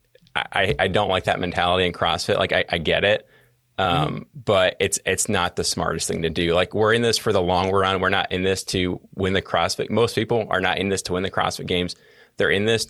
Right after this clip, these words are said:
Speaker 1: to, to be able to move into their nineties. And to do that, you have to be smart. Like, like you said, if, if you get six hours of sleep one night, you know, tone it back the next day. Like, you, you don't have to do that, you know, hardcore workout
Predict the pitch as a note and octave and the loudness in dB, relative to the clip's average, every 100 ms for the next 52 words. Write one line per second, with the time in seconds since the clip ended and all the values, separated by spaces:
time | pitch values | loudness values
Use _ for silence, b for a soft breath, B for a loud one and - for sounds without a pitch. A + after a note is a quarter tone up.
0 | - G2 F#2 F2+ - F#2 E2 G2 F#2+ F#2+ | -2 0 0 -2 -4 -4 0 2 2 0
1 | F2+ - F2 E2+ F2 F2+ A2 G#2+ b b | -2 -4 -2 0 0 0 -2 -8 b b
2 | b _ F#2+ F#2+ F2+ E2+ E2+ A#1+ - - | b _ -2 0 0 2 0 -2 -6 -8
3 | - - b b b b F#2+ F#2 F2+ - | -8 -10 b b b b -2 0 0 -2
4 | - D#2 G2+ G#2 G2+ E2+ F2 F2+ F2 E2+ | -4 0 2 2 2 0 -2 -2 -2 0
5 | - G2 - _ E2+ E2+ D#2 E2+ F2+ - | 0 -2 -2 _ -2 0 0 0 0 2
6 | F#2 E2+ - - A2 F#2+ G2 F2 F2+ - | 2 2 -2 -6 -2 2 2 2 0 2
7 | F#2 F2+ - A2+ A2+ A2 F2 E2 E2+ - | 2 2 0 -2 0 -2 0 0 0 -6
8 | b b b - A2+ G2+ - G#2+ A2+ G#2 | b b b -2 0 0 -2 -2 0 2
9 | F#2+ G#2+ E2+ A#1+ - - - E2+ - G2 | 0 0 -2 -2 -2 -6 -2 -2 0 -4
10 | F2 F#2+ E2 E2+ F2 F#2 E2+ - E2 E2+ | -4 -4 0 0 0 -2 -4 -4 -2 0
11 | E2+ F2 E2 G2+ C#2+ - _ _ _ - | 0 -2 -2 0 0 -2 _ _ _ -2
12 | - F2 F2+ - - - A2+ A2+ G2 - | 0 -2 -4 -14 -10 0 2 2 0 0
13 | G2+ F#2+ G2+ G2 F#2+ | 2 2 2 2 2